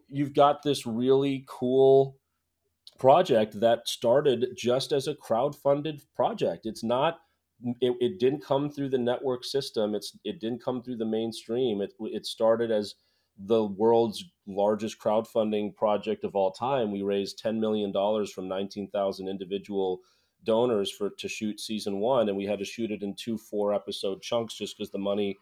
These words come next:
was not there for us to do the whole season at, at one time. And then it grew from there into one of the most watched shows on the planet right now. And we're, we've only got three seasons of our seven seasons out. We're just about to launch our fourth season in movie theaters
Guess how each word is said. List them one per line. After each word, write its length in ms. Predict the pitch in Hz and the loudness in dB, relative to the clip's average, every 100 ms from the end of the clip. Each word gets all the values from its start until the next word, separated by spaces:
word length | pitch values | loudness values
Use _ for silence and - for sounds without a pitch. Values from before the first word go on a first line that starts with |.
| _ _ - | _ _ -6
was 180 | 104 110 | -4 0
not 300 | 107 98 104 | 0 0 0
there 180 | 104 | -2
for 160 | 104 104 | -2 -2
us 140 | 95 | -2
to 100 | - | -4
do 180 | 90 104 | -8 -6
the 80 | 95 | -4
whole 160 | 98 92 | -4 -4
season 420 | - 110 101 95 | -6 -8 -6 -6
at, 120 | 92 _ - | -8 _ -10
at 100 | 92 | -8
one 240 | 104 101 92 | -4 -4 -2
time. 480 | 127 143 110 101 - _ _ _ - | -2 0 0 -2 -8 _ _ _ 0
And 200 | 113 117 | 2 2
then 140 | 123 | 2
it 180 | 123 117 | 0 -4
grew 280 | 95 117 180 | -4 -2 -2
from 240 | - 113 | -2 -2
there 180 | 104 104 | 0 0
into 480 | 104 - 117 113 117 | -2 -4 -4 -2 -2
one 240 | 107 113 | 0 0
of 140 | 139 127 | 0 -2
the 80 | |
most 280 | 120 120 117 | 0 0 0
watched 320 | 113 117 120 | 2 2 2
shows 260 | - 123 120 | -2 -2 0
on 120 | 113 | 0
the 60 | 113 | 0
planet 380 | - 120 151 104 | -2 -2 0 0
right 220 | 98 90 | -2 -2
now. 220 | 98 92 | -4 -4
And 120 | 92 | -4
we're, 240 | 101 101 98 104 | -4 -6 -6 -10
we've 180 | 98 | -6
only 220 | 104 110 107 | -4 -4 0
got 260 | 110 - | -2 -2
three 180 | 107 107 | -8 -8
seasons 460 | - 117 113 110 101 | -8 -8 -6 -6 -4
of 120 | 95 | -4
our 100 | 92 | -6
seven 360 | - 104 101 | -4 -4 -4
seasons 440 | 98 107 98 95 - 92 | -8 -10 -12 -12 -12 -6
out. 280 | 92 110 | -4 -4
We're 100 | 98 | -6
just 260 | 85 98 - | -8 -10 -8
about 260 | 95 98 - | -4 -4 -4
to 80 | 98 | -6
launch 360 | 95 98 - | -4 -4 -6
our 80 | 95 | -8
fourth 300 | - 101 98 | -6 -6 -6
season 440 | - 98 95 95 92 _ _ _ - | -10 -12 -10 -12 -12 _ _ _ -4
in 200 | 147 143 | -2 2
movie 420 | 143 180 175 120 | 2 2 0 -4
theaters 680 | - 107 98 101 98 - | -4 -4 -2 -2 -4 -10